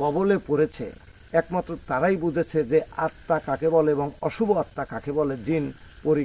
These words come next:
কাকে বলে। এই রাস্তায় সন্ধ্যার পর থেকে সারা রাত্রি ভর বিচরণ করতে থাকে। আর এই আত্মা এবং অশুভ কিছু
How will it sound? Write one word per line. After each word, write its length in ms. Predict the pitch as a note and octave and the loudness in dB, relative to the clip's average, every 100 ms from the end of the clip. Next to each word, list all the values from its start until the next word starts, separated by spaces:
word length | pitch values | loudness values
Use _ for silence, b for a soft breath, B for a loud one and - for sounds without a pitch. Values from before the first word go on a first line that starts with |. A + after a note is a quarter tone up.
| - | -2
কাকে 200 | - B2+ A2+ | -6 -6 -8
বলে। 180 | G#2+ - - - - G#3+ | -8 -14 -20 -18 0 4
এই 100 | A#3+ G3 | 4 4
রাস্তায় 480 | - - - D#3+ G#2 - - - - - - - - - - - - - - | 2 0 0 0 0 -8 -18 -18 -18 -18 -16 -18 -18 -18 -20 -18 -18 -14 -4
সন্ধ্যার 480 | E3+ F#3+ F3+ E3+ F#3 - | 2 4 4 4 2 2
পর 140 | D3 D3+ - | 2 2 0
থেকে 200 | D#3+ D#3 D3 - | -4 -4 -4 -12
সারা 300 | - C#3 C3+ B2+ - | -4 -2 0 -2 -2
রাত্রি 420 | D#3+ - - D3 C3 - | -6 -6 -10 -8 -8 -6
ভর 260 | B2+ D3+ B2 - - - - | -4 -4 -4 -10 -10 -10 -8
বিচরণ 420 | D3 D3+ D3 C#3 C3 | -8 -4 -4 -2 -4
করতে 220 | C3+ - C3 | -4 -2 -2
থাকে। 220 | - A#2+ A#2 - - b b b C#3+ | -4 -6 -8 -10 -14 b b b 0
আর 100 | A#2+ - - - - | 0 -4 -18 -6 -2
এই 80 | G#3 - C#3+ E3 | -2 -2 -2 -2
আত্মা 300 | - - G3 F#3 | -2 4 6 6
এবং 140 | F3 D3+ D3 | 2 2 2
অশুভ 340 | C#3+ - F#3+ F3 F#3 D#3 - | 2 2 2 6 4 2 -4
কিছু 240 | E3+ - | -2 0